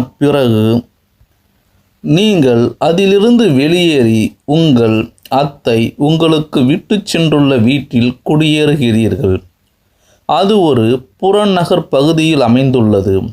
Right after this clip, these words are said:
வாழுவதற்கு ஏற்ற ஒரு வீடாக அது இல்லை என்பதை இப்போது நீங்கள் கண்டறிகிறீர்கள்.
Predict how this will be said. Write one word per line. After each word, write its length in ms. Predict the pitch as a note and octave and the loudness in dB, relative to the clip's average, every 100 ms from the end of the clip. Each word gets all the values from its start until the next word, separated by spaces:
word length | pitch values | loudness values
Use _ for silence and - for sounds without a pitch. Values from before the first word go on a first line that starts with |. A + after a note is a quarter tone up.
| - _ - _ _ _ - | -16 _ -20 _ _ _ -4
வாழுவதற்கு 760 | C#3+ F#3 G#3+ G#3+ G3+ G#3 - F3 | -2 0 2 2 0 -2 -2 -2
ஏற்ற 340 | C3+ C#3+ - A#2 A2 - | 0 -2 -4 -2 0 -2
ஒரு 220 | C3+ C#3 B2 | -2 0 2
வீடாக 480 | C#3+ D#3+ D#3 C3+ A#2+ | 0 0 0 0 0
அது 220 | C3 A#2 C3+ | 0 0 0
இல்லை 400 | A2 A2+ C3+ C3+ D#3 | 0 2 0 0 0
என்பதை 440 | C3+ A2+ G#2+ G2+ G#2 - _ _ _ - | 0 0 0 0 -4 -6 _ _ _ -6
இப்போது 460 | F#3+ F#3+ G3 F3 C3 | -4 -2 -2 0 0
நீங்கள் 520 | C#3+ C#3+ C3 B2+ D#3+ - | 0 0 0 0 -2 -4
கண்டறிகிறீர்கள். 1000 | D3 C3+ D#3 C#3+ C3+ C#3+ A2+ G#2+ F#2 G2 | -2 0 0 0 -2 -2 0 0 0 -2